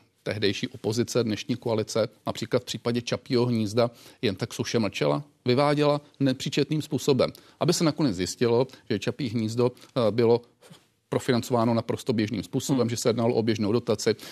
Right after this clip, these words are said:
Speaker 1: a, a že tam nestalo nic mimořádného. Co se tady dělo za posledních několik let? A to se jednalo o věc, která je bagatelní proti tomu, co se
Speaker 2: No,
Speaker 1: dneska
Speaker 2: to
Speaker 1: děje
Speaker 2: je
Speaker 1: v rámci
Speaker 2: právě
Speaker 1: Dozimetru, nebo
Speaker 2: otázka. Eh,
Speaker 1: Tak to se na
Speaker 2: ne,
Speaker 1: mě
Speaker 2: v
Speaker 1: nezlobte.
Speaker 2: případě, v případě Kampele sku-, skutečně, mm,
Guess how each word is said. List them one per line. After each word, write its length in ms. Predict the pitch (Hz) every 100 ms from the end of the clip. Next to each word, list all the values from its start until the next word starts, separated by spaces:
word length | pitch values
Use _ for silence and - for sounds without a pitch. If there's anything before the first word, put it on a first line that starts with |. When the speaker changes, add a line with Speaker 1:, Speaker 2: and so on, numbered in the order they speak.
| -
Speaker 1:
a, 180 | 117 117 - 117
a 100 | 107
že 180 | 110
tam 220 | 107 120 110
nestalo 300 | 101 - 104
nic 160 | 107
mimořádného. 480 | 117 113 120 113 110
Co 120 | -
se 140 | 123 147
tady 200 | 160 143
dělo 220 | 127 127
za 100 | 127
posledních 560 | 131 - 131 135 131
několik 420 | 135 131 135 127 143
let? 160 | 131 - _
A 40 | -
to 100 | 131
se 160 | -
jednalo 500 | 139 113 113 107 120 139 - _
o 280 | 143 123 127
věc, 320 | 117 113 -
která 240 | - 123 127
je 60 |
bagatelní 880 | 131 120 151 180 - 139 120 104 90 -
proti 280 | 113 127
tomu, 360 | 131 156 127 80
co 140 | - 127
se 140 | -
Speaker 2:
No, 60 | 156
Speaker 1:
dneska 240 | 131 -
Speaker 2:
to 60 | 139
Speaker 1:
děje 120 | -
Speaker 2:
je 60 | 131
Speaker 1:
v 20 |
rámci 160 | 127 127
Speaker 2:
právě 140 | 143 120
Speaker 1:
Dozimetru, 420 | 131 131 - 143
nebo 200 | 135 147
Speaker 2:
otázka. 280 | 131 110 110 139 135 135
Eh, 40 |
Speaker 1:
Tak 120 | 127 -
to 80 |
se 100 | 120
na 40 | -
Speaker 2:
ne, 40 |
Speaker 1:
mě 80 | 131
Speaker 2:
v 20 |
Speaker 1:
nezlobte. 220 | 123 127 160
Speaker 2:
případě, 320 | 139 156 170
v 60 | -
případě 380 | 170 160 156
Kampele 360 | 151 151 151 170
sku-, 180 | - 180
skutečně, 400 | - 160 165 175
mm, 340 | - 139 -